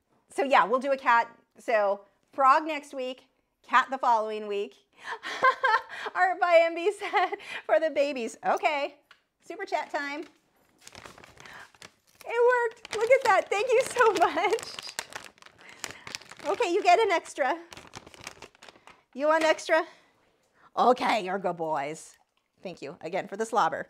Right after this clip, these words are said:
You good boys. Just so sweet. That's all you get, though. Go lay down. Go lay down. Lay down.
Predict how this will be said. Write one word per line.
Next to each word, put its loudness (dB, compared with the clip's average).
You -10
good -4
boys. -10
Just -2
so -6
sweet. -14
That's -2
all 4
you -4
get, -2
though. -10
Go -6
lay 6
down. 2
Go -2
lay 0
down. 0
Lay -2
down. 4